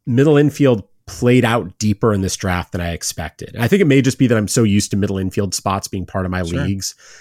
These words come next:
Speaker 1: that I, I'm overestimating, underestimating how shallow it is, overestimating. I don't know how you describe that.
Speaker 2: <laughs>
Speaker 1: I expect it to be shallower than it actually is. And so
Speaker 2: Right.
Speaker 1: I do think in retrospect,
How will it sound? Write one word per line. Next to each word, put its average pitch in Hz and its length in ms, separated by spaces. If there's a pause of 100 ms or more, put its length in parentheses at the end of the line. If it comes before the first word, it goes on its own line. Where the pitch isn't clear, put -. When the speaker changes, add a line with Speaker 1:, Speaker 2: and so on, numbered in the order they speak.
(180)
Speaker 1:
that 95 380 (560)
I, 101 180
I'm 104 300 (200)
overestimating, 113 1300 (360)
underestimating 131 680
how 127 100
shallow 131 340
it 131 60
is, 113 80
overestimating. 131 760 (320)
I 117 60
don't 92 80
know - 20
how 147 80
you 82 60
describe 131 260
that. - 160 (200)
Speaker 2:
<laughs> - 220
Speaker 1:
I 147 120
expect 147 500
it 147 80
to 151 80
be 139 80
shallower 127 580
than 113 140
it 101 80
actually 101 400
is. 120 320 (480)
And 123 100
so 151 80
Speaker 2:
Right. 143 80
Speaker 1:
I - 40
do 190 140
think 190 160
in 127 140
retrospect, 110 760